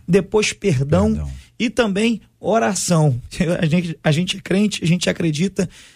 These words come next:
Speaker 1: que a oração ajuda em tudo, né? Buscar a palavra de Deus,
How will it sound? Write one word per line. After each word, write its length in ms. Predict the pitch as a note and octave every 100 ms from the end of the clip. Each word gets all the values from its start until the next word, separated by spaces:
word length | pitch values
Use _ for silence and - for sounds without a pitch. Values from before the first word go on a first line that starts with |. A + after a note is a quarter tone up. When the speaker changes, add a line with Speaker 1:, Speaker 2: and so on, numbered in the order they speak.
| _
Speaker 1:
que 100 | -
a 40 | F3
oração 440 | F#3 E3 - F#3
ajuda 280 | D#3+ E3+ E3+
em 80 | F3
tudo, 520 | - F3 D#3+ C#3 A#2+ - _ _ _ -
né? 220 | F3 E3+
Buscar 340 | F3 F3 - F3
a 40 |
palavra 380 | E3+ E3+ E3 D#3
de 120 | C#3+
Deus, 540 | D#3 F3 F3 E3+ D#3+